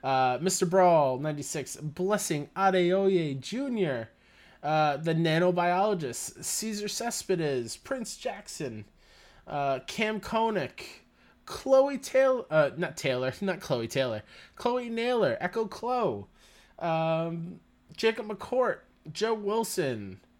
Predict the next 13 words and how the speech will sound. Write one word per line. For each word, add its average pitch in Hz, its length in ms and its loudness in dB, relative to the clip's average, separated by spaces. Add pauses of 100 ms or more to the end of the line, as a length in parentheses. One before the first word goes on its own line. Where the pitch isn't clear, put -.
(220)
Mario 226 460 2
Rivera, 190 720 2
Cam 277 320 0
Hawkins, 233 640 -2
Ignacio 180 560 -2
Rojas, 175 560 0 (460)
Asa 220 320 0
Gray, 202 320 2
the 156 100 0
five-star 175 800 0
man, 170 500 2
Corey 220 320 4
Cudney, 196 480 0